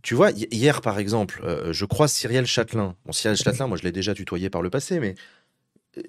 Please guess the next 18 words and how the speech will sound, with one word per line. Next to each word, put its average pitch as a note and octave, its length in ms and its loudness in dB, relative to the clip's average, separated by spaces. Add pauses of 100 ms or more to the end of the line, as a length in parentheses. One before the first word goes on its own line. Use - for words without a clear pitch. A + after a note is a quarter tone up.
(120)
du A#2 160 -6
coup, B2 160 -8
du G#2 100 -4
coup, G3+ 140 0
je E3+ 100 0
lui G#2 120 4
ai - 20 8
demandé A2+ 240 4
direct, B2 400 0
euh, « F#2 400 4
Ça F#2+ 160 -2
va, C#3 100 4
Cyrielle, E3 440 2
euh, G#2+ 300 4
pas G#2 120 -2
trop B2 140 0
claqué, D#3 400 0
euh, A#2 260 4